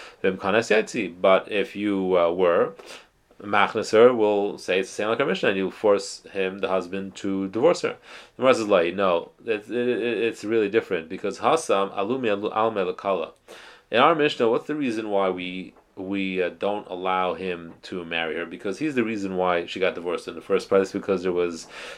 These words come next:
there was gossip going around that he was Mizana with her, and therefore the husband divorced her. And if he goes and, <laughs> and actually marries her,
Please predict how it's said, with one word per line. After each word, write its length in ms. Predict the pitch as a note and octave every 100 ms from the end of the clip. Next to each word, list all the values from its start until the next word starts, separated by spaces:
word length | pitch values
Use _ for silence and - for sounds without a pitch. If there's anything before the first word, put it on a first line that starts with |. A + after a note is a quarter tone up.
| -
there 160 | G#2+ G#2
was 140 | G2
gossip 440 | G2+ A2 - G2 G2
going 220 | G#2 G2+
around 220 | F#2 F#2
that 60 | G2+
he 60 |
was 100 | A2
Mizana 480 | F#2+ E2+ F#2 F2 F2
with 120 | F2
her, 200 | F2+ F#2+
and 400 | G2+ F#2 F2+ F2
therefore 280 | G2 G2 G2
the 80 | F2+
husband 300 | F#2 F2 F2
divorced 340 | F2+ F#2 -
her. 80 | F2
And 120 | F2
if 60 | G2+
he 80 | B2+
goes 300 | A#2+ A2+ G2
and, 160 | F#2+
<laughs> 100 | G#2
and 300 | G2+ G#2+ G#2+
actually 300 | A#2+ A#2 A#2
marries 420 | G2+ B2+ E3+ A#2+
her, 240 | F#2+ F#2+